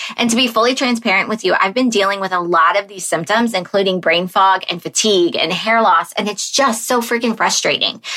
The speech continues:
So I reached out to the owner of, uh, the company Gut Personal. Her name is Bridget, and I wanted to learn how I can best support my gut in order to heal the root cause rather than just putting a Band-Aid on things.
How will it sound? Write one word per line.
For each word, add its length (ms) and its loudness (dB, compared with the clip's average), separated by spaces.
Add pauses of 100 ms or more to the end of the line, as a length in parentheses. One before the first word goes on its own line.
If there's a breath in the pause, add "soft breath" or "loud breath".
(200 loud breath)
So 140 0
I 60 2
reached 380 2
out 160 2
to 80 0
the 160 2
owner 320 0
of, 380 2
uh, 100 0
the 120 -2
company 360 0
Gut 160 0
Personal. 360 0
Her 100 0
name 180 0
is 120 -2
Bridget, 400 2 (340 loud breath)
and 300 2
I 60 0
wanted 280 0
to 80 2
learn 300 2
how 240 2
I 100 2
can 180 0
best 300 0
support 420 0
my 300 2
gut 320 2
in 140 0
order 260 2
to 120 -4
heal 260 0
the 100 2
root 220 0
cause 360 2
rather 320 2
than 200 2
just 340 -2
putting 280 0
a 60 2
Band-Aid 440 2
on 180 0
things. 400 -8